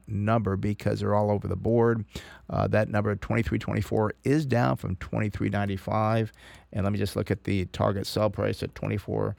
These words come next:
twenty-three twenty-four times sixteen point six. That would give me, eh,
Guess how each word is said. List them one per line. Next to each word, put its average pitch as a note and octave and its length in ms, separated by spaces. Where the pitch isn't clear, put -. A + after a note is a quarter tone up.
twenty-three B2+ 360
twenty-four A2 520
times F#2+ 320
sixteen A2 520
point - 340
six. - 500
That - 260
would - 200
give A2+ 180
me, G#2+ 400
eh, C#3 160